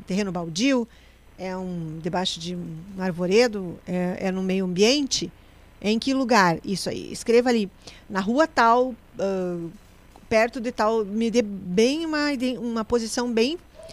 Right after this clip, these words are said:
de fácil compreensão, porque eu repasso isso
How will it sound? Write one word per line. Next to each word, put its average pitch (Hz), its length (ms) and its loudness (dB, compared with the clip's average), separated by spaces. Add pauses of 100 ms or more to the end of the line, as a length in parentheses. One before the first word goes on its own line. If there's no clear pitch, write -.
(220)
de 233 100 -6
fácil 247 380 2
compreensão, 254 760 2
porque 277 200 -4
eu 269 40 0
repasso 254 540 4
isso 262 320 2